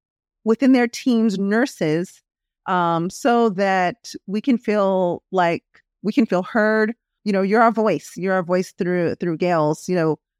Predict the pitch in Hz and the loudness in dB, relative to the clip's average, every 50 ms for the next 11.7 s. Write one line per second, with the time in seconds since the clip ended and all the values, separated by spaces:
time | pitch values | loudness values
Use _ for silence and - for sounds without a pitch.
0 | _ _ - - - 208 202 180 170 170 165 160 160 175 226 254 233 202 226 208 | _ _ -10 -2 0 0 2 2 0 0 -2 -4 -2 0 2 2 4 4 2 2
1 | 196 196 - 208 190 185 - - 196 185 175 165 165 165 - - 175 170 - - | 2 0 0 -2 -2 -2 -2 -4 -2 -2 0 0 0 -2 -2 -2 -4 -6 -6 -4
2 | 170 165 160 - - 202 208 202 202 202 202 - 196 190 190 - 180 175 175 180 | -4 -4 -4 -2 0 0 0 0 0 -2 -2 -2 -2 -4 -4 -2 -2 -2 -2 0
3 | 165 175 170 170 165 165 160 151 143 - - 170 165 156 - - - - 165 156 | 0 0 0 0 0 0 0 -2 -2 -2 -2 -2 -2 -2 -6 -8 -4 -2 0 2
4 | 151 151 147 147 - _ _ _ _ _ _ - - 170 170 160 156 156 170 175 | 2 2 0 -2 -4 _ _ _ _ _ _ -6 -2 0 0 2 0 0 0 -2
5 | 175 - 180 160 147 - - - 277 226 233 - - 185 190 - - - 180 170 | -2 -2 -4 -4 -4 -4 0 0 0 0 2 0 -2 -2 -2 -2 -2 -2 0 0
6 | 165 175 180 185 - - 208 180 - - - 170 165 160 - 143 165 165 156 175 | 2 0 0 -2 -2 -4 -4 -4 -4 -2 -2 0 0 0 -2 -2 -2 -2 -2 -2
7 | 190 208 220 214 208 196 190 185 190 165 165 156 151 147 - - 349 370 - - | -2 0 0 0 0 0 0 -2 -2 -2 -2 -2 -2 -2 -2 -2 -2 -2 -2 -2
8 | - 202 170 156 160 160 - _ _ _ _ _ - - 190 185 180 - - 208 | -4 -4 -2 -2 -4 -4 -6 _ _ _ _ _ -6 -4 -2 -2 -2 0 0 -2
9 | 202 - - 185 170 175 175 170 160 160 160 - - 165 156 - - 196 196 202 | 0 0 0 0 0 0 0 0 -2 -4 -4 -4 -4 -4 -4 -2 -2 -2 0 0
10 | 220 226 _ - - _ - - 165 165 165 - - 139 117 113 - - _ _ | 0 -2 _ -16 -18 _ -4 0 0 0 0 -2 -8 -8 -8 -8 -10 -16 _ _
11 | _ _ _ _ _ - 226 220 220 214 214 214 208 208 | _ _ _ _ _ -2 0 2 2 2 2 2 0 0